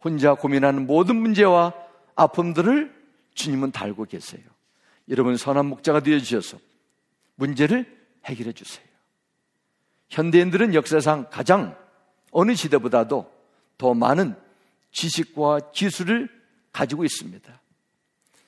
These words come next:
삶의 편-, 편리함과 풍요를 역사상 어느 시대보다도 많이 누리고 있는 이 시대에 있습니다.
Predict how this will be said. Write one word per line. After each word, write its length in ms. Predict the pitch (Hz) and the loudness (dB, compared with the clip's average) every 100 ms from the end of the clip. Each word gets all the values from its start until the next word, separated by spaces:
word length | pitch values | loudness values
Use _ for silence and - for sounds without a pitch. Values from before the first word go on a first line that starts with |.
| _ | _
삶의 460 | - 156 151 143 | -4 0 0 -2
편-, 240 | - 170 - | -2 -4 0
편리함과 760 | 202 196 190 185 185 196 156 - - _ | 2 6 6 4 2 2 2 -6 -20 _
풍요를 720 | - 247 240 185 196 90 - _ _ _ _ | -4 0 4 4 4 0 -10 _ _ _ _
역사상 500 | 170 170 202 180 196 - | 0 4 4 6 2 4
어느 280 | 180 277 | 4 6
시대보다도 600 | 285 240 226 196 190 170 | 2 4 4 4 4 2
많이 280 | 180 160 160 | 2 2 2
누리고 300 | 151 143 139 | -2 -2 -2
있는 340 | 143 147 220 214 _ _ | -4 -2 -2 -4 _ _
이 160 | 151 | -10
시대에 300 | 160 - 139 | -10 -4 0
있습니다. 520 | 131 - 92 85 - | 0 -2 -12 -16 -18